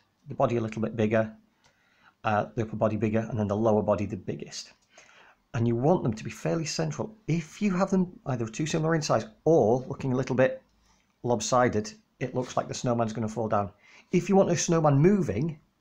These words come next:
as though it's a, a live snowman, that can work really well. But if you just want it to be a stationary snowman,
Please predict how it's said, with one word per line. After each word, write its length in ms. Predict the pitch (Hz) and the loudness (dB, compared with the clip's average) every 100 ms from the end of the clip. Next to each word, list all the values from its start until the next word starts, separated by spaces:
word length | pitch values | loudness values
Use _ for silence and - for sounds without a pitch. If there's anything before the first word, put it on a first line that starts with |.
| - | -6
as 80 | 117 | 0
though 100 | 120 | 0
it's 160 | - | 0
a, 140 | 120 120 | -2 0
a 60 | |
live 280 | 110 143 147 | 0 2 2
snowman, 480 | - 104 98 107 - - _ - | 0 0 0 0 -4 -14 _ -4
that 160 | 127 | -4
can 160 | - 117 | 0 0
work 160 | 120 - | 0 -2
really 440 | 110 123 123 117 | -2 2 4 4
well. 440 | 113 135 98 147 - _ _ _ _ | 4 4 2 0 -6 _ _ _ _
But 100 | 123 | -8
if 100 | 131 | -2
you 80 | 156 | 0
just 200 | 143 147 | 0 0
want 120 | 143 | -2
it 100 | - | -4
to 60 | 123 | -6
be 100 | 131 | -4
a 20 | |
stationary 520 | - 143 147 123 107 | -2 0 0 0 -2
snowman, 420 | - 110 104 104 | -2 0 2 0